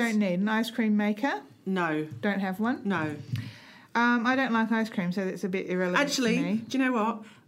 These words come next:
Speaker 2: I've got a Yonanas maker.
Speaker 1: Oh, Yonanas.
Speaker 2: Do you remember Yonanas?
Speaker 1: Yeah,
Speaker 2: So
Speaker 1: frozen banana.
Speaker 2: frozen bananas, and they grind them in
Speaker 1: Yeah.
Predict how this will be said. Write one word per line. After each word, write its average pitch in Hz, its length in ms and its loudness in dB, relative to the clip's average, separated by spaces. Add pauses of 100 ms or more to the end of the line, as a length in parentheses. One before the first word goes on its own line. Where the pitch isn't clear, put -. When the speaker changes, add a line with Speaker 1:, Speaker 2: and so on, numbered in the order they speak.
Speaker 2:
I've 208 80 -4
got - 160 -4
a - 20 0
Yonanas 202 680 0
maker. 156 520 -6
Speaker 1:
Oh, 226 320 4
Yonanas. 208 260 2
Speaker 2:
Do 196 80 4
you 214 60 2
remember 196 380 4
Yonanas? 202 360 2
Speaker 1:
Yeah, 208 600 2
Speaker 2:
So 185 40 -14 (120)
Speaker 1:
frozen 208 240 2
banana. 202 360 0
Speaker 2:
frozen 208 280 2
bananas, 202 720 0 (260)
and 185 120 -2
they 175 80 -2
grind 180 440 -2
them 165 140 -8
in 170 160 -4
Speaker 1:
Yeah. 185 260 0